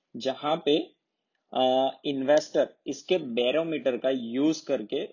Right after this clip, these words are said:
उनके investment का decision ले सकते हैं। यानी market ऊपर जा रहा है, market नीचे जा रहा है, क्या हम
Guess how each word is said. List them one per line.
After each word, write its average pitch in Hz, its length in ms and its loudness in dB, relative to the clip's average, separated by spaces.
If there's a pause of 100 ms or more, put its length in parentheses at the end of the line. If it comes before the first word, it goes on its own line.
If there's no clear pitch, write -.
(140)
उनके 135 320 -4
investment 135 760 -4
का 170 100 4
decision 123 520 -4 (240)
ले 117 240 -2
सकते 113 320 -8
हैं। 113 60 -2
यानी 131 220 0
market 131 540 -2
ऊपर 127 320 2
जा 120 200 4
रहा 120 240 2
है, 120 60 0
market 113 420 -6
नीचे 117 360 -6
जा 113 200 0
रहा 117 140 2
है, 117 120 0
क्या 110 360 -2
हम 131 160 -8